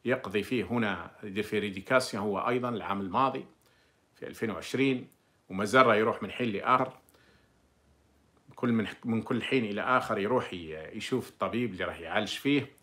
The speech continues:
ويدير له في ريديكاسيون. ط-، طبعًا لأنهم كبروا، سيدي، قراباتير، يعني، تجاوزوا ثمانين سنة، مع كل المصايب اللي ارتكبوها، مع كل الجرائم اللي داروها،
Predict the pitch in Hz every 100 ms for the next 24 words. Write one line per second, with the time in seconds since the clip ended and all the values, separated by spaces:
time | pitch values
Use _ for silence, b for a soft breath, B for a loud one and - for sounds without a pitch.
0 | b b b b b - 92 120 123 123
1 | - _ _ _ _ _ 113 104 98 98
2 | 92 - 127 - 113 104 117 190 151 104
3 | 110 139 139 202 117 76 - 82 98 120
4 | 139 196 147 - - - _ - 104 123
5 | 104 101 - 98 117 113 - 110 110 104
6 | 78 - 131 117 101 - 123 117 98 -
7 | 113 107 120 104 104 - 135 110 110 120
8 | 127 107 98 110 120 107 -